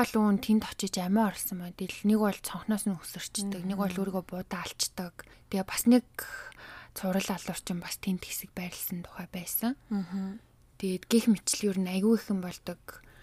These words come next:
Speaker 2: Мгм.
Speaker 1: л бодол юм байлээ л дээ.
Speaker 2: Тэнцээ нэг юм бас байгаа хаа.
Speaker 1: Муу энерги бол байгаа л
Speaker 2: Муу
Speaker 1: ах, тий.
Speaker 2: энерги байгаа ах. Тэгээд айгүй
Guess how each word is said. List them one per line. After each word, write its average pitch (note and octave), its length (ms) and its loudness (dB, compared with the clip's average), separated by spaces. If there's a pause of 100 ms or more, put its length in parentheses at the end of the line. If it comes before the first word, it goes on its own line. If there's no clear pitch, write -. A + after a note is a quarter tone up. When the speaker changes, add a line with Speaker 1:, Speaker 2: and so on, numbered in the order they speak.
(140)
Speaker 2:
Мгм. F#3 80 -8
Speaker 1:
л F#3 320 -8
бодол F3 320 -6
юм E3 80 -4
байлээ E3 260 -8
л - 140 -10
дээ. F3+ 180 -8 (300)
Speaker 2:
Тэнцээ G#3 320 -4
нэг A3 160 0
юм G3 160 -4
бас - 320 -8
байгаа G3+ 400 -2
хаа. F3+ 400 -12 (800)
Speaker 1:
Муу G3 180 6
энерги G3 320 6
бол F#3 220 -4
байгаа F#3 260 -4
л G#3+ 60 -2
Speaker 2:
Муу G#3+ 80 -2
Speaker 1:
ах, G#3 80 -2
тий. G3 320 2
Speaker 2:
энерги F#3 160 -8
байгаа F3+ 420 -10
ах. - 80 -16
Тэгээд F#3+ 360 -6
айгүй F3+ 280 -6